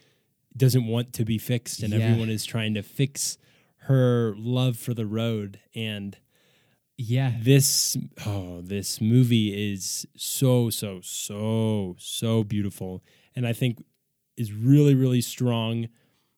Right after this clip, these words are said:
Speaker 1: for, like, this longing that people have for, like, wanting to get out again and interact with humans
Speaker 2: Mm-hmm.
Speaker 1: again,
Speaker 2: Mm-hmm.
Speaker 1: right? And we can't quite do that yet. We're getting there, but we can't quite do that yet. And Nomadland is a beautiful,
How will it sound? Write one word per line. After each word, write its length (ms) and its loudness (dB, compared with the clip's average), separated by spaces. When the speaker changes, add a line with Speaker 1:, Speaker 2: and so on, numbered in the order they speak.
Speaker 1:
for, 220 2
like, 280 -6
this 360 -4
longing 720 2
that 140 -2
people 260 -2
have 300 -4
for, 100 -2
like, 200 -6
wanting 260 2
to 100 -2
get 220 0
out 160 -4
again 240 2
and 180 2
interact 480 -4
with 240 -4
humans 540 -2
Speaker 2:
Mm-hmm. 120 -4
Speaker 1:
again, 360 2
Speaker 2:
Mm-hmm. 240 -4
Speaker 1:
right? 280 0
And 120 0
we 80 0
can't 400 0
quite 280 0
do 180 -2
that 220 -10
yet. 180 -14
We're 80 2
getting 400 4
there, 300 -4
but 120 -2
we 100 4
can't 240 2
quite 180 0
do 120 -2
that 140 -4
yet. 300 -8
And 160 0
Nomadland 480 4
is 120 -2
a 60 -2
beautiful, 680 2